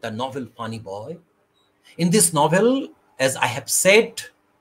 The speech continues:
funniness is a very critical and complex phenomenon, and the novel resists, as, uh, uh, Rick Sarkar pointed out at the very outset,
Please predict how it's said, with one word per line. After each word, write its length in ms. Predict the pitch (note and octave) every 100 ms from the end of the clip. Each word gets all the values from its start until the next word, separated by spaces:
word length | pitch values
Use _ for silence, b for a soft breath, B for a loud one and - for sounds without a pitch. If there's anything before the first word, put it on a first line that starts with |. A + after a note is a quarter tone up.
| _ _ _ _
funniness 920 | - G3 A3 A#3+ B3 C#4 C#4 - - -
is 460 | F#3 G#3+ E3+ - _ _ _ _ _ _ _ _
a 80 | C#3+
very 260 | C3+ D3+ D#3
critical 680 | - D#3+ E3 F#3 - A2 G#2
and 200 | B2+ -
complex 540 | C3 D3 E3+ E3+ -
phenomenon, 800 | - A2 G2+ G#2 C#3+ F#3+ G#3+ - _ _ _ _ _ _ _ _ b b
and 160 | G#3
the 120 | G#3+
novel 640 | F#3+ E3+ G#3 A3+ A#3+ A#3 - _ _ -
resists, 1000 | A#2 D3+ F3 G3 G#3+ - - - - _ _ _ _ -
as, 440 | C#3 D#3 C#3+ A2 -
uh, 140 | A#2+ A#2
uh, 200 | A2+ A2 A2
Rick 160 | D#3+
Sarkar 480 | E3+ D#3 C3 A2+ G2 -
pointed 340 | - A#2 A2+ A2
out 200 | G2+ -
at 140 | A2+ A2
the 80 |
very 280 | A2 G#2+ G#2+ -
outset, 680 | C3 E3+ E3 - F2 _ -